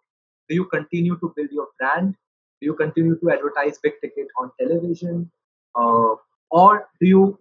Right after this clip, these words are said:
go more towards the performance marketing side? Do you keep pushing for transactions and getting more customers? So this is not an easy problem to solve. Uh, definitely challenging time. Uh, but I do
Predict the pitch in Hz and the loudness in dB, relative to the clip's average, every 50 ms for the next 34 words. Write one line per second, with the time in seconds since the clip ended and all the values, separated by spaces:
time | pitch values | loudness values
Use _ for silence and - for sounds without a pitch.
0 | 180 165 185 185 180 175 185 185 185 185 175 165 170 170 - 180 - _ _ - | -6 0 0 2 2 4 2 2 0 0 0 0 0 -2 -2 -6 -16 _ _ -4
1 | 165 160 160 165 - - 151 135 - - 135 - 135 _ - - 120 110 - _ | -4 -4 -4 -6 -8 -6 -6 -6 -6 -8 -14 -20 _ _ -20 -20 -20 -20 -20 _
2 | _ _ _ _ _ _ _ _ _ _ _ _ _ 165 170 170 - - 196 196 | _ _ _ _ _ _ _ _ _ _ _ _ _ -2 -2 -2 0 -2 -2 -2
3 | - _ - 175 170 - - 185 180 170 - - 156 - 151 143 139 - 139 139 | -2 _ -6 -6 -4 -2 -4 -4 -4 -4 -6 -8 -6 -2 -2 -2 -2 -2 -4 -6
4 | 139 - - 160 160 - 151 147 _ 131 123 - 135 131 - 123 123 - _ _ | -6 -8 -16 -20 -20 -20 -20 -14 _ -10 -10 -10 -12 -14 -12 -12 -12 -14 _ _
5 | - - _ _ _ _ - - - - 480 480 466 - - _ _ _ _ _ | -20 -20 _ _ _ _ -20 -4 4 6 6 6 6 4 -4 _ _ _ _ _
6 | _ _ _ - 185 180 247 247 202 214 214 208 214 214 - - 170 165 - 196 | _ _ _ -2 0 2 2 4 6 6 4 4 4 0 0 0 -2 0 0 -2
7 | 196 - - 156 151 156 165 165 160 - 165 - - - 139 127 135 156 165 - | -2 2 2 2 2 0 -2 -6 -6 -10 -14 -12 -6 -2 0 0 0 -2 -4 -8
8 | _ _ _ - 123 123 120 120 117 - _ _ _ - 156 156 - 185 185 180 | _ _ _ -10 -8 -8 -8 -8 -10 -12 _ _ _ -6 -6 -2 0 0 0 0
9 | - 190 196 196 196 185 - _ - _ _ _ _ _ - 143 143 151 165 170 | 0 0 0 0 -2 -4 -8 _ -20 _ _ _ _ _ 0 0 2 2 2 2
10 | 170 170 170 165 - 156 147 147 - 185 - _ _ _ _ _ _ _ _ - | 2 0 -2 -4 -6 -8 -8 -8 -10 -14 -20 _ _ _ _ _ _ _ _ 0
11 | 127 127 127 123 - - - _ _ _ _ _ 185 226 226 226 - - 180 202 | 2 2 2 2 0 -4 -10 _ _ _ _ _ 2 2 2 2 2 4 4 4
12 | 240 233 196 - - 247 277 | 4 2 0 -2 -2 -2 -2